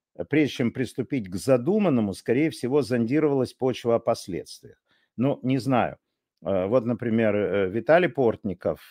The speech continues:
э, которого я слушал сегодня, он говорит, что вот главная проблема офиса президента — это вот ровно то, что у них, э, большие проблемы с прогнозированием и с предвидением, да.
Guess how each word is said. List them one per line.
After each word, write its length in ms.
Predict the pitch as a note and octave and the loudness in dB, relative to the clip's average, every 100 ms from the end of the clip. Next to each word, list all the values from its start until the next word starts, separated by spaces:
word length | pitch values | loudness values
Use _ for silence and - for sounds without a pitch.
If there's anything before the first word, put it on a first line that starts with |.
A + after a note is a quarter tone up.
| - | -4
э, 300 | E2+ F2 F2 | -2 -2 -2
которого 380 | A2+ B2 A2+ G#2 | -6 -2 0 0
я 60 | G2 | -2
слушал 400 | - G2+ - F#2 | -4 -6 -6 -8
сегодня, 440 | - A#2+ E3 D#3 | -4 0 0 0
он 100 | A#2 | 0
говорит, 200 | A2+ A2 | 0 -2
что 140 | - | -2
вот 120 | G#2 F#2 | -4 2
главная 420 | C3 A#2+ G#2 F#2 | 4 6 4 -2
проблема 480 | A2 G2 G#2+ G2+ F#2+ | -2 0 0 0 -2
офиса 260 | - F2 | -6 -10
президента — 680 | - G#2+ A#2 F3+ G#3 F#3 B2+ _ _ _ _ _ _ - | -6 -6 -2 0 0 -2 -4 _ _ _ _ _ _ 2
это 920 | D3+ D#3+ - D#3 C#3 C3+ B2+ B2+ A#2+ - | 4 4 2 8 10 10 10 10 8 4
вот 380 | G2+ C3 - - | 0 0 -2 -2
ровно 920 | A#2+ A#2 D3+ D#3+ G2+ G#2 F#2+ D#2+ - _ _ _ - | 0 6 8 8 6 0 -2 -4 -8 _ _ _ 2
то, 400 | E3+ G3+ - _ | 4 4 2 _
что 680 | - - - B2+ A#2 G#2 _ _ _ _ _ C3+ | -12 -12 0 4 6 4 _ _ _ _ _ 0
у 100 | B2+ | 4
них, 500 | C3+ E3 E3 - - | 4 2 0 -4 -8
э, 420 | A#2 A#2 A2+ G#2+ G#2 | -2 2 4 4 2
большие 420 | - B2 - D#3 | 0 0 0 0
проблемы 460 | C3 A#2+ C3 B2 | 2 2 2 0
с 100 | A#2 | -2
прогнозированием 1120 | - A#2+ G#2 A#2+ A#2 G#2 F#2+ - - - - - - | -2 -4 0 0 0 -2 -4 -4 -10 -12 -14 -16 -4
и 120 | - | -4
с 140 | - | -4
предвидением, 1000 | - C#3+ B2 G#2 A#2 G2+ D#2+ D#2 - D#2 E2+ | -6 0 0 0 -2 -2 -6 -12 -14 -14 2
да. 300 | C#3 E3+ | 4 4